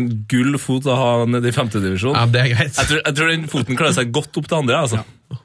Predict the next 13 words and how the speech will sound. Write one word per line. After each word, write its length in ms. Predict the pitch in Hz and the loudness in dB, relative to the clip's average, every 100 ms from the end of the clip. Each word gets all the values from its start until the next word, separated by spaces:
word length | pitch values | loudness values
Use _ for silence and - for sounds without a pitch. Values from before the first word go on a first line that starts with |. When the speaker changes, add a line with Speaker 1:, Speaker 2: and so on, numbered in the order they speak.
| _ | _
Speaker 1:
Faktisk. 520 | 151 - 160 - - | -6 -2 -2 -2 -4
Speaker 3:
Et 180 | - 151 | -6 -4
lite 220 | 170 135 | -2 -2
P 140 | 123 143 | 0 -2
S 160 | 120 | 0
da, 80 | 170 | 0
han 160 | 165 156 | 0 2
var 160 | 143 | 0
o-, 160 | 135 135 | -2 -6
også 180 | 117 120 | -6 -8
selvsagt 560 | 113 147 127 110 - - | -6 -6 -4 -8 -10 -10
å 140 | 120 | -6
hjelpe, 440 | 107 107 - - | -4 -6 -8 -8